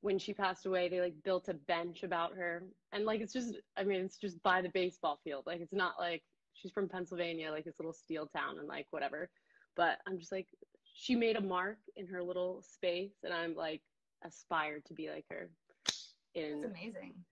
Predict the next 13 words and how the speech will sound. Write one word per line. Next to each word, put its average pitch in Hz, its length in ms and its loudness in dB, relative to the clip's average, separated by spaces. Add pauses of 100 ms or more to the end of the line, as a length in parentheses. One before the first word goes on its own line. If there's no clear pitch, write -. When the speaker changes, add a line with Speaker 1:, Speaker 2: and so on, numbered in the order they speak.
(140)
Speaker 1:
my 160 200 -6
own 151 80 -10
Speaker 2:
You've, 262 180 -2
Speaker 1:
ways. - 240 -14
But - 180 -8
Speaker 2:
you've 254 100 -6
definitely 247 580 0
already 190 340 -4
earned 180 180 -10
yourself, 180 420 -12
like, 180 120 -16
a 175 60 -14
whole 185 280 -4